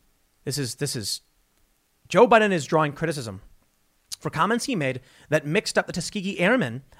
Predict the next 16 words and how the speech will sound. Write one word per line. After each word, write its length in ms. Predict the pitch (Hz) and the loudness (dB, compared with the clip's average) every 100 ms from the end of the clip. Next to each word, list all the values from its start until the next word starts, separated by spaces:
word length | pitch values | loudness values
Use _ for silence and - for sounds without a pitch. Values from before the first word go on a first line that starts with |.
| - | -2
a 80 | |
heroic 600 | 175 - 190 156 202 247 | -2 4 4 4 0 0
group 240 | 156 208 185 | 2 2 2
of 100 | 151 | 0
African-American 640 | 165 175 180 175 165 170 | 0 0 -2 -2 -2 -2
World 240 | 139 160 135 | -2 -2 0
War 140 | 143 | -2
Two 160 | 139 147 | -2 -6
pilots, 580 | - 214 240 - - - _ - - | 2 2 0 -4 -6 -6 _ -20 -10
with 200 | - 175 | 0 0
victims 640 | 135 117 220 - 269 285 | 0 -2 -2 0 -2 0
of 80 | 220 | -2
an 80 | 185 - | -2 -2
Alabama 560 | 151 196 196 160 160 | 0 0 -2 -2 -2
syphilis 760 | 156 - - 330 294 196 120 - | -4 -4 -2 -2 0 -2 -4 -8
study. 460 | - - 143 123 98 | -6 0 0 0 -10